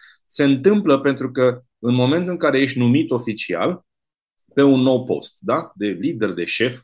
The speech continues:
o să vorbim mult despre diferența asta, sper, uh, nu vi-, nu știi, și nu e vina ta că nu știi, dar este responsabilitatea ta să afli, că ai nevoie de abilități diferite, adică de psihologie diferită, adaptată noului tău rol.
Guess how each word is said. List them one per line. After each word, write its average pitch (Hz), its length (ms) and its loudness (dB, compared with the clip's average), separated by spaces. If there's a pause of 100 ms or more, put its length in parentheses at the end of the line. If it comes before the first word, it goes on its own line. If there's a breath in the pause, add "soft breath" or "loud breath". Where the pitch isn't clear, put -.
o 92 80 -8
să 92 120 -8
vorbim 90 280 -6
mult 92 180 -6
despre 82 400 -8
diferența 87 420 -10
asta, 76 180 -12
sper, 135 320 -6 (380 loud breath)
uh, 120 400 -2 (320)
nu 160 260 2
vi-, 208 280 2
nu 165 200 2
știi, - 640 -2
și - 180 -8
nu 120 160 0
e 143 120 4
vina 110 260 0
ta 107 160 -2
că 98 100 -8
nu 90 120 -4
știi, 90 240 -10
dar 104 140 0
este 98 180 -4
responsabilitatea 104 760 -2
ta 95 140 -4
să - 220 -10
afli, 170 280 -4 (340 loud breath)
că - 120 0
ai 175 280 2
nevoie 170 420 2
de 139 100 0
abilități 123 560 0
diferite, 110 600 -4
adică 131 480 -4
de 127 160 -2
psihologie 113 800 -2
diferită, 113 920 -4
adaptată 113 720 -2
noului 110 380 -2
tău 98 260 -4
rol. 98 240 -2